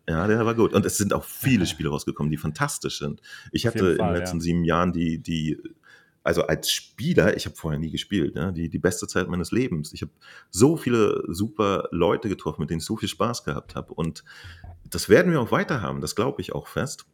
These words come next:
Speaker 1: Aber, äh, bei mir ist gerade auch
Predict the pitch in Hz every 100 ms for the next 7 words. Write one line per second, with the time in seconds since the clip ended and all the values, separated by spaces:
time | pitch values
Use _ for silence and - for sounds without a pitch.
0 | _ _ _ _ _ _ _ - _ 87
1 | 80 78 78 78 76 76 - 76 78 87
2 | - - - _ - 92 92 156 180 185
3 | 117 123 123 110 - 90 - - _ -
4 | - 95